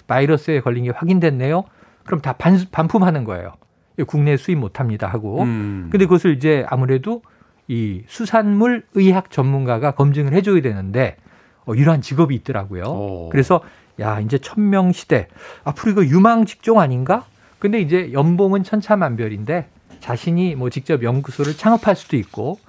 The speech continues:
Speaker 1: 공무원으로 들어갈 수도 있고, 어쨌든 우리나라가 또 수산물을 워낙 많이 먹지 않습니까? 그래서 이, 이러한 부분에 대해서 어, 이런 직업이 있었구나라는 걸 좀 환기하게 되는 기사여서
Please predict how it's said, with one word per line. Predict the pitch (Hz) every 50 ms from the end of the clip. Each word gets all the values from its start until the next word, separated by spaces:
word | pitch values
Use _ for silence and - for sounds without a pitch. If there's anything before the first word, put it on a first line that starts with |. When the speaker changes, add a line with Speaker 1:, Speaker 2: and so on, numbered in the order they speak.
| _ _ _ _ _
Speaker 1:
공무원으로 | - 170 190 196 202 208 190 190 180 175
들어갈 | - 151 131 127 131 131
수도 | - - - 131
있고, | 101 - - - 151 190 214 _ _ _ _ _ _ _ -
어쨌든 | 131 123 - 165 147 - 160 151 -
우리나라가 | 156 143 147 151 156 147 147 143 143 151 156 156
또 | - 170
수산물을 | - - 190 - - 185 170 160 156 151 170 170
워낙 | 139 113 139 170 175 156
많이 | 120 120 131 143
먹지 | 156 143 - - 175
않습니까? | 165 - - 156 110 92 - - 165 202 220 - _ _ _ - _ _ _ _
그래서 | - 127 120 113 139
이, | 123 107 107 117
이러한 | 127 156 127 139 143 139 131 117
부분에 | 123 117 113 120 113 110
대해서 | 104 110 104 101 104 - 151 131 - _ _ _ _
어, | - 104 104
이런 | 110 117 135 175 190 185
직업이 | - - 135 120 143 127 117
있었구나라는 | 107 - - 104 - - 123 110 101 98 95 98 98
걸 | 107 131 123
좀 | 113 113 95 -
환기하게 | - 185 196 196 180 190 175 165 151 143 131
되는 | 127 117 123 120 107
기사여서 | - 147 139 - 175 143 110 95 - - 123 98 -